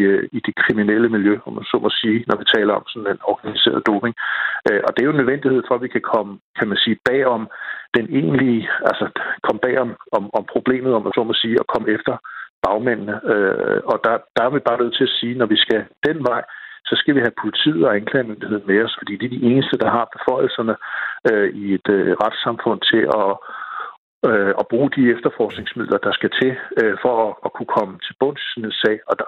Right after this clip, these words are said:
der er det egentlig bare, at vi stiller det spørgsmål her i Danmark, og vi er helt sikre på, at vi i alt, i alle tilfælde vil kunne få, øh, eller politiet rent faktisk har, har lovhjemmel til det. Øh, det er afhængigt af, hvad det er for en, øh, en sag, vi ser for os,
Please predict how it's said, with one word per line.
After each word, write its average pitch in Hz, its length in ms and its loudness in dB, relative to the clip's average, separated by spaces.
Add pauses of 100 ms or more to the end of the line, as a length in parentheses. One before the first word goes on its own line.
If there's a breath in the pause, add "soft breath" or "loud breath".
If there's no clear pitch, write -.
(100)
der 131 100 2
er 120 100 2
det 113 80 0
egentlig 110 240 -4
bare, 107 120 0
at 107 60 -4
vi - 100 -4
stiller 117 180 0
det - 200 -8
spørgsmål 110 460 -2
her 104 100 4
i - 100 0
Danmark, 120 260 -2 (380 loud breath)
og 104 100 -2
vi 107 100 -6
er 117 120 0
helt 156 200 0
sikre 127 180 2 (100)
på, 113 60 4 (180)
at 98 120 -2
vi 104 60 -6 (100)
i - 40 -4 (100)
alt, 107 140 -2 (180)
i - 100 0
alle 120 220 0
tilfælde 113 440 0
vil 98 180 -2
kunne - 220 -4
få, 147 80 2 (340)
øh, 98 340 2 (340)
eller 95 220 2
politiet - 280 2
rent 110 220 2
faktisk 110 260 -4
har, 113 180 2
har 95 140 2
lovhjemmel 131 400 2
til - 180 -4
det. 117 80 4 (580 loud breath)
Øh, 92 480 4
det 113 60 4
er 120 140 4
afhængigt 117 320 0
af, 104 60 0
hvad 104 100 -6
det 98 140 4
er - 100 -6
for 113 180 2
en, 92 160 -8
øh, 92 80 0 (100)
en 95 140 -6
sag, - 180 2
vi 107 140 -4
ser - 200 0
for 101 100 2 (120)
os, - 100 -4